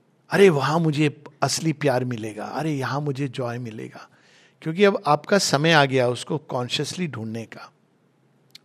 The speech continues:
नहीं मिलता है क्योंकि भगवान की बड़ी कृपा है। <laughs> तब आप उसको अंत में अपने अंदर ढूंढते हो। तो ये evolution की process है, सबके अंदर है। We are programmed for that।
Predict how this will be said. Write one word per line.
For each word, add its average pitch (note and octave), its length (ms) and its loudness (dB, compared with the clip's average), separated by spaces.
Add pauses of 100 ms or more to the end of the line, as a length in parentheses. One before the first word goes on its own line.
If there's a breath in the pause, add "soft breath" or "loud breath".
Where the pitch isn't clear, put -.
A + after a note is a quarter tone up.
नहीं F#3+ 200 6
मिलता F#3 340 2
है A#2 240 -8 (580)
क्योंकि D#3 200 -4
भगवान D3 360 -2
की E3 100 -4
बड़ी G3 200 2
कृपा D#3+ 380 0
है। B2 340 -2
<laughs> - 60 -10 (2000 loud breath)
तब - 40 -2
आप C#3 300 2
उसको - 220 -10
अंत B2 260 -6
में C#3+ 100 -8
अपने B2 280 -10
अंदर A2 260 -12
ढूंढते A2 420 -16
हो। - 280 -20 (140)
तो F3+ 80 -6
ये A3 200 -4
evolution D#3+ 540 -4
की D#3 120 -12
process - 520 -14
है, - 60 -10
सबके D#3 440 -4
अंदर C#2 320 -10
है। A#2+ 160 -20 (280)
We D3 100 -8
are C3+ 80 -8 (140)
programmed D#3+ 520 0
for - 160 -12
that। - 140 -20